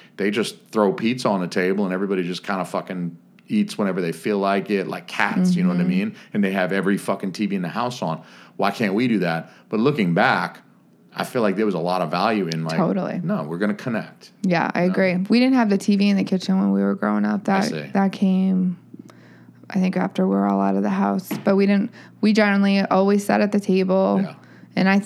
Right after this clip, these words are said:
Speaker 2: I agree. I think that's how it should be. And
Speaker 1: Yeah.
Speaker 2: that's the time you can, yeah, talk to them, find out how everybody's day is,
Speaker 1: Yeah.
Speaker 2: you know, and, yeah, you have the bonding and just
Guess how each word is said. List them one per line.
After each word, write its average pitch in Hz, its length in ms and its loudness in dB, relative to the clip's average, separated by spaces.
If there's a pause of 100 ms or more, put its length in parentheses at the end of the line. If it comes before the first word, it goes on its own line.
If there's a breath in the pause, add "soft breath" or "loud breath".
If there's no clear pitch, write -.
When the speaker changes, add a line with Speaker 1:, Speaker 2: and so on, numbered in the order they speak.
Speaker 2:
I 190 160 2
agree. 190 260 2
I 190 100 2
think 190 200 0
that's 208 260 0
how 196 200 0
it - 100 -4
should 185 260 0
be. 196 460 4 (240)
And 190 200 4
Speaker 1:
Yeah. 190 140 4
Speaker 2:
that's - 140 -8
the 190 80 2
time 190 320 2
you 190 120 2
can, 196 440 2
yeah, 220 320 2 (240)
talk 180 320 -2
to 196 80 0
them, 196 220 4
find 196 240 2
out 190 160 2
how 190 140 2
everybody's 202 260 2
day 208 600 4
is, 180 140 2
Speaker 1:
Yeah. 73 80 -4 (580 loud breath)
Speaker 2:
you 196 120 4
know, 196 300 4
and, 196 420 4
yeah, 233 220 4
you 196 140 2
have 190 180 0
the - 60 0
bonding 185 500 4
and 98 120 2
just - 440 -6